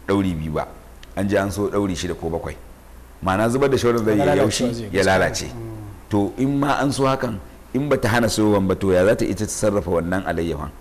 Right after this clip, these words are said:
Speaker 1: In an kawo tumatir, an kawo tumatir nunanne, in ba a yi amfani da shi ba zai lalace.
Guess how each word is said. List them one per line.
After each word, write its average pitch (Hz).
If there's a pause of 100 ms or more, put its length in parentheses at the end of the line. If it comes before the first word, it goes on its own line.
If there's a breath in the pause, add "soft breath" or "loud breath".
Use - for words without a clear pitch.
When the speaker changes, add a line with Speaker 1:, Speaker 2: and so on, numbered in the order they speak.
(600 loud breath)
Speaker 1:
In 123
an 127
kawo 127
tumatir, 98 (720)
an 104
kawo 117
tumatir 101
nunanne, 92 (1600)
in 123
ba 135
a 110
yi 110
amfani 101
da 98
shi 92
ba 90
zai 92
lalace. 76